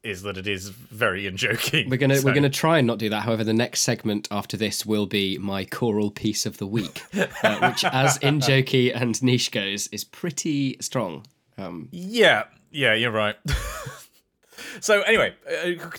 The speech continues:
Speaker 1: talking, we're talking about Swedish sound engineers, Dan. Do
Speaker 2: We
Speaker 1: you
Speaker 2: are.
Speaker 1: know any off the top of your head? <laughs>
Speaker 2: I know loads.
Speaker 1: Oh, uh, could you name one?
Speaker 2: No.
Speaker 1: <laughs>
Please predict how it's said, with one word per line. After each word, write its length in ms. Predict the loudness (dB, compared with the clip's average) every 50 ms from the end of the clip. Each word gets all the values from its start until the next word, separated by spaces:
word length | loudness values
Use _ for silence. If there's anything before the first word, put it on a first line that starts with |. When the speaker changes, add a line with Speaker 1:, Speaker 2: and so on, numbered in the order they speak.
| -6
Speaker 1:
talking, 320 | -2 -2 -2 -2 -2 -2 -2
we're 60 | -2
talking 260 | 0 0 0 0 2 2
about 200 | 2 2 2 0
Swedish 360 | -2 0 0 0 2 2 2
sound 300 | 2 2 2 2 2 0
engineers, 480 | -2 -4 -4 -8 -8 -8 -8 -8 -8
Dan. 260 | -8 -10 -10 -8 -10 -10
Do 140 | -6 -4 -2
Speaker 2:
We 80 | 0 0
Speaker 1:
you 40 | 2
Speaker 2:
are. 40 | 2
Speaker 1:
know 200 | 2 2 2 2
any 200 | 0 0 0 -2
off 100 | -2 -4
the 80 | -6
top 220 | -4 -4 -4 -4 -4
of 80 | -4
your 100 | -2 -2
head? 300 | 0 2 0 0 0 -2 -10 -12 -20 -20
<laughs> 180 | _ -12 -4 0
Speaker 2:
I 60 | 2
know 80 | 4 4
loads. 540 | 6 4 4 2 2 0 -2 -4 -4 -4 _ _ _ _ _ _ _ _ _ _ _ _ _ _ _ _ _ 0
Speaker 1:
Oh, 300 | 4 6 6 6 6 4
uh, 520 | 2 4 6 6 8 8 8 8 6 4 2 _ -12
could 140 | -10 -8
you 80 | -6 0
name 220 | 0 0 2 2
one? 320 | 2 2 2 2 0 -4 -20 _ _ _ _ _ _ _ _ _ _ _
Speaker 2:
No. 200 | -2 -2 -2 -2 -6 _ _ _ _ _ _ _ _ _ _ _ _ _ -14
Speaker 1:
<laughs> 60 | -10